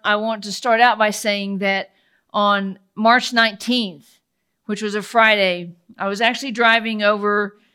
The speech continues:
to pick her up from my house, which is only three minutes away.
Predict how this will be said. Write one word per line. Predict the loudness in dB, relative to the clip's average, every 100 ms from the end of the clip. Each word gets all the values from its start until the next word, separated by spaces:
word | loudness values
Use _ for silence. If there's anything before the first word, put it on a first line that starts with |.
| _ _ -14
to | -8
pick | -6 -4
her | -2 0 4
up | 4 4 0 _ _ _
from | -8 -2
my | 2 2
house, | 2 2 2 -2 -10
which | -10 -8
is | -8
only | -6 -6
three | -8 -8
minutes | -6 -6 -8 -8
away. | -4 -4 -4